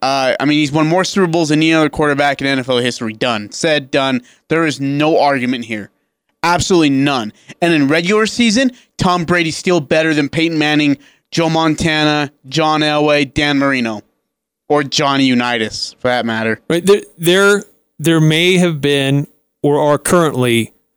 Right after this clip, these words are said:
Speaker 2: better throwing quarterbacks that will throw for more yards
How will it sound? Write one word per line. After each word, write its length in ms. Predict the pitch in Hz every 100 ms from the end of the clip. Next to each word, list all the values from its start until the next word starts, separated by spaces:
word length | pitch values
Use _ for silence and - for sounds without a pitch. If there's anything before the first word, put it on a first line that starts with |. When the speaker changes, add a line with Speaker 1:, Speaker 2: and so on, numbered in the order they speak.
| _ _ -
Speaker 2:
better 480 | 117 151 160 170 160
throwing 640 | - - 139 139 143 160
quarterbacks 760 | 151 160 175 190 214 226 - - _ _ _ _ _ _ _ _ -
that 80 | 147
will 120 | 147
throw 300 | - 151 156
for 160 | - 160
more 220 | 165 170
yards 540 | 147 147 180 180 -